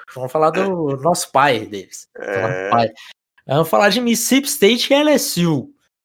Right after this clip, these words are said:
Speaker 2: Que
Speaker 1: Né?
Speaker 2: jogo, hein, cara?
Speaker 1: Um jogo muito di-, muito le-, muito divertido. Eu acho que vai ser muito competitivo. Esse é um jogo que L S U é favorito por dezesseis pontos e meio.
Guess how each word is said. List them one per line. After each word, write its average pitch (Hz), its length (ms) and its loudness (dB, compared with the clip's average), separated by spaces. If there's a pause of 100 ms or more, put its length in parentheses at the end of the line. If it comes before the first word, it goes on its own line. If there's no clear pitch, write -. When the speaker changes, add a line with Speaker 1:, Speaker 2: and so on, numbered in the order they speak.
(180)
Speaker 2:
Que 110 80 -16
Speaker 1:
Né? 127 160 -4
Speaker 2:
jogo, 107 260 -4
hein, 117 80 -12
cara? 87 400 -8 (120)
Speaker 1:
Um 120 80 -10
jogo 156 380 -2 (280)
muito 185 640 -2
di-, 156 260 -8
muito 165 340 -6
le-, 156 300 -2 (360)
muito 185 320 -4
divertido. 165 480 0
Eu 139 60 4
acho 135 120 -2
que - 40 -6
vai 139 60 0
ser 156 140 0
muito 151 460 -2
competitivo. 190 640 0 (200)
Esse - 120 -2
é - 20 4
um 147 100 2
jogo 160 220 2
que 156 560 -2 (180)
L 143 200 2
S 143 200 -2
U 160 60 0
é 165 60 2
favorito 156 440 -2
por 156 120 -10
dezesseis 143 500 -4
pontos 170 400 -6
e 165 40 -10
meio. 151 420 0